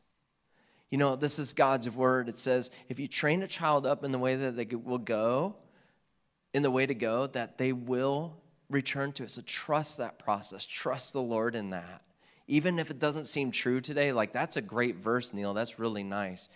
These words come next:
But it doesn't seem true. God is at work. He's always at work. There are countless nights I came home, my mom,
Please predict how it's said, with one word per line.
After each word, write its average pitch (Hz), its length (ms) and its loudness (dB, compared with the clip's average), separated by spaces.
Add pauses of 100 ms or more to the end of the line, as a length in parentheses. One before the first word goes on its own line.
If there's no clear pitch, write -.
(280)
But 113 100 -2
it 113 100 -2
doesn't 151 240 -4
seem 123 300 -2
true. 110 500 -2 (580)
God 131 560 4 (240)
is 113 160 -6
at 98 160 -4
work. 107 540 2 (160)
He's 110 200 -4 (140)
always 135 460 4
at 107 200 -4
work. - 280 -12 (1500)
There 135 140 6
are 127 40 2
countless 165 600 2
nights 120 420 0
I 131 120 4
came 139 240 0
home, 143 220 0
my 123 120 2
mom, 123 480 6